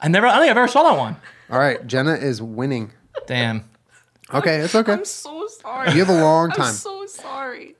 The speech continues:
Speaker 2: Chris.
Speaker 1: Yes.
Speaker 2: Hi. Welcome to
Speaker 1: Chili's.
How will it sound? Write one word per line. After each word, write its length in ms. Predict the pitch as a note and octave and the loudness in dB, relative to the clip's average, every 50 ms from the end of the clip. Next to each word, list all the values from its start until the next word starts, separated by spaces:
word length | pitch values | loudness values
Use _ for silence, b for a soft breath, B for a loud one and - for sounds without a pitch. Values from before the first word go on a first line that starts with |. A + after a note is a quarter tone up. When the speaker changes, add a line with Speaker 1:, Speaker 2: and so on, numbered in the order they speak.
| _ _ _ _ _ - | _ _ _ _ _ -6
Speaker 2:
Chris. 340 | - - C#3+ A#2 - - - - | -2 -2 -2 -2 -4 -8 -6 -4
Speaker 1:
Yes. 420 | C3+ B2 - - - - - - _ _ | -2 -2 -2 -4 -6 -10 -12 -14 _ _
Speaker 2:
Hi. 400 | - A#3 A#3 A3 D3+ B2+ C3+ - _ _ _ _ _ _ _ | -4 -2 0 0 0 -2 -4 -12 _ _ _ _ _ _ _
Welcome 340 | F#3 A3 A3+ A3+ A#3 G#3 F#3+ | -2 -2 -2 -2 -2 -6 -4
to 340 | - F#3 D#3 A#2+ G#2+ G2+ - _ _ _ _ _ _ _ - | 0 0 0 0 -2 -6 -10 _ _ _ _ _ _ _ -2
Speaker 1:
Chili's. 460 | D3 C#3+ B2 G2+ G2 F#2+ - - - | 0 0 0 0 -2 -6 -10 -10 -12